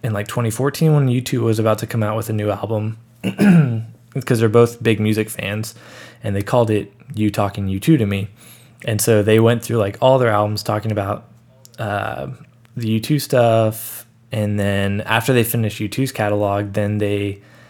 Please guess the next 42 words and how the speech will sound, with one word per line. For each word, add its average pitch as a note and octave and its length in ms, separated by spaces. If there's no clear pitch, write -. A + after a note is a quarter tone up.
went A#2 360
to, G#2+ 440
they, A2 300
they G#2+ 360
went A2+ 260
through A2+ 160
R G#2 180
E G#2+ 100
M C3 180
stuff, A#2 260
which G#2+ 180
that's B2 240
what A2 80
I'm A2 100
listening G#2+ 320
to G#2+ 140
right G#2 200
now, G#2+ 420
and G#2+ 240
then, G#2 200
then B2 300
they A#2+ 120
changed A2+ 280
the A2+ 80
podcast A2 420
name G#2+ 160
to G#2 240
Are A#2 140
You A2 120
Talking A2 360
R A2+ 200
E G#2+ 140
M G#2+ 180
Re G#2 240
Me? G#2+ 380
So A2+ 160
it's A2 80
kind B2 200
of A#2+ 80
always G#2+ 640
a A#2 120
playful A2 600